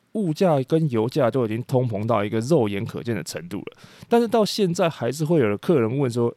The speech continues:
：“哎，啊，现在机票、酒店的价格怎么那么贵？啊，怎么跟以前差那么多？”没有办法，因为那就是三年以前，已经是过去了。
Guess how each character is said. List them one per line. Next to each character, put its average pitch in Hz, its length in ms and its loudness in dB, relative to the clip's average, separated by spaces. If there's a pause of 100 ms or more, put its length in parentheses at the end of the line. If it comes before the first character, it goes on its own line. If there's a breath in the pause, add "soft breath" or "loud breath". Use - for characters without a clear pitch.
：“哎， 196 200 4
啊， 160 80 4
现 175 140 4
在 170 100 4
机 170 220 -4
票、 180 180 2
酒 135 180 2
店 160 140 4
的 147 80 4
价 143 220 2
格 120 160 -2
怎 120 120 -2
么 127 60 -4
那 156 80 2
么 147 80 6
贵？ 139 400 0
啊， 151 100 2
怎 143 140 0
么 143 60 -2
跟 175 180 2
以 131 60 -4
前 120 180 -2
差 131 160 -2
那 131 80 2
么 120 80 0
多？” 101 260 -2 (380 soft breath)
没 262 140 0
有 220 40 2
办 202 220 2
法， 208 240 4
因 208 120 0
为 226 60 2
那 233 80 2
就 214 140 0
是 202 100 -4
三 185 360 0
年 135 180 2
以 92 140 -12
前， - 240 -14
已 - 40 -10
经 127 140 0
是 165 100 2 (120)
过 175 200 4
去 - 220 -6
了。 - 140 -10